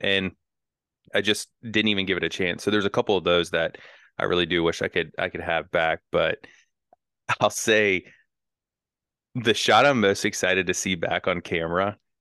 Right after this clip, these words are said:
is the second shot on the first <laughs> hole. And replaying that one in my, in my mind, Mike, I was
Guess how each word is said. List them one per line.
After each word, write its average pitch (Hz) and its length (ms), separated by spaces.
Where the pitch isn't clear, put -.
is 98 200
the 92 120
second 95 480
shot 87 400
on 85 140
the 85 80
first - 340
<laughs> - 20
hole. - 640
And 139 240
replaying 127 440
that 139 120
one 123 140
in 117 80
my, 104 180
in 110 100
my 104 140
mind, 87 400
Mike, 101 340
I 107 160
was 120 340